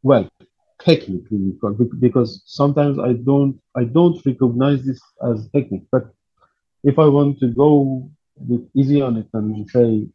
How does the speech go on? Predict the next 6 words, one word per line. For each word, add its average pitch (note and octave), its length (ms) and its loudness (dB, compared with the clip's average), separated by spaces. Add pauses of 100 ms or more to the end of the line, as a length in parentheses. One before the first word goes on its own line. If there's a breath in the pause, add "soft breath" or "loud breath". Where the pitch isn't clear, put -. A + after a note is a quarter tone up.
"Okay, G#2+ 420 -2
these A#2 180 0
are A2+ 260 -2
the G2 80 -16 (140)
techniques," A#2+ 440 -4 (1600 soft breath)
technically, D#3+ 800 2